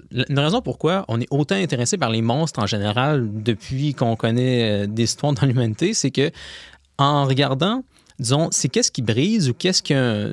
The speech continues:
zombie, qu'est-ce qu'un monstre en général a de plus ou de moins, ça nous permet d'apprendre à jouer avec des aspects de nous-mêmes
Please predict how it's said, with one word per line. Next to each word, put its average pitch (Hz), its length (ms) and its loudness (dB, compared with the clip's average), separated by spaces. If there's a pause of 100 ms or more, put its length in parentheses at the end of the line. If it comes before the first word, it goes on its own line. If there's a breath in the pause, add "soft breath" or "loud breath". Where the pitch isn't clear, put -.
zombie, 120 640 0
qu'est-ce 156 200 -2
qu'un 147 120 2
monstre 127 360 0
en 117 40 2
général 117 360 0
a - 20 0
de 107 100 2
plus 151 280 -2
ou 135 40 2
de 117 60 2
moins, 135 160 2
ça 139 140 0
nous 120 80 0
permet 151 460 0 (320 soft breath)
d'apprendre 170 760 0 (580)
à 117 140 2
jouer 123 300 2
avec 127 280 0
des 113 180 2
aspects 107 220 0
de 180 40 2
nous-mêmes 139 560 2